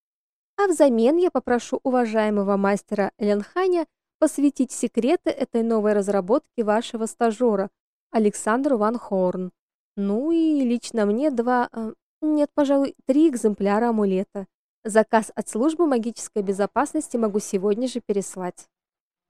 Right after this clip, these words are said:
Тем же вечером за ужином я, наконец, встретилась с мисс Примроуз лицом к лицу.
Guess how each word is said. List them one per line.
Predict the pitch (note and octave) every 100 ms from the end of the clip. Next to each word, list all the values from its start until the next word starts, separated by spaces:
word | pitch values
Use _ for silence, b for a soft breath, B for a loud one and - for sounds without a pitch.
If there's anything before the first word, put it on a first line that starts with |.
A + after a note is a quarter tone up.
| _ _ _ _ _ _ _ _ _ _ _ _ _ _ _ _ _ _ _ _ _ _ _ _ _ _ _
Тем | - F#4+
же | E4 A#3
вечером | G#3+ C4 - D4+ C4
за | A3 A3
ужином | G#3 C4+ D#4 D#4 C4+
я, | G#3 G#3+ C#4
наконец, | E4+ - D#4 D#4 - -
встретилась | - A#3 B3+ - C#4+ C4
с | -
мисс | A#3 B3 - -
Примроуз | A3 G#3 G3+ A3+ A#3 G#3
лицом | F#3+ G#3+ G#3
к | G3+
лицу. | F#3+ - F#3+ F#3